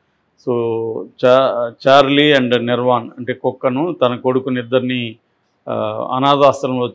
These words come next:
చేర్పించానని పోలీసులకి రిక్వెస్ట్ చేసింది. తర్వాత, ఆ, తన నగలు, గోల్డ్ అవన్నీ కూడా వీళ్ళే బ్యాంక్లో పెట్టేశారు.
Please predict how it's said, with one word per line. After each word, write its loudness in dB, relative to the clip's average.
చేర్పించానని -6
పోలీసులకి -4
రిక్వెస్ట్ -8
చేసింది. -10
తర్వాత, 4
ఆ, -2
తన 0
నగలు, 2
గోల్డ్ 2
అవన్నీ 2
కూడా 0
వీళ్ళే 2
బ్యాంక్లో 0
పెట్టేశారు. -4